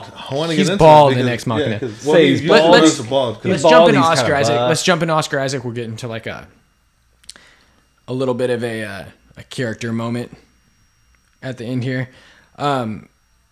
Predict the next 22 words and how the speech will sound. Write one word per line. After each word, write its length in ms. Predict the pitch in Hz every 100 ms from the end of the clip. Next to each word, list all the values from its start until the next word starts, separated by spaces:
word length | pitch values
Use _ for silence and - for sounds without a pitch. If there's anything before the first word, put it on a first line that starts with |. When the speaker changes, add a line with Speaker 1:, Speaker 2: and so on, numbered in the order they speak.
| _ _ _ _ _ _ _ _ _ _ _ _ _
Speaker 2:
just 200 | 151 151
to 80 | 160
kinda 240 | 170 139
wrap 340 | 123 127 131 -
this 440 | 135 123 - -
little 220 | 139 131
intro 580 | 98 131 - 127 117 113 - _ _
section 380 | - 127 110 120
up, 120 | 110
if 120 | 110 120
you 80 |
can 100 | 113
even 180 | 113 107
call 180 | 110 104
it 80 | 104
that. 240 | 98 - - - _ _ -
Let's, 400 | 147 - - _ _ _ - -
how 200 | - 185
does 120 | 185
this 180 | 196 160
add 240 | 123 131 123
up 320 | 120 -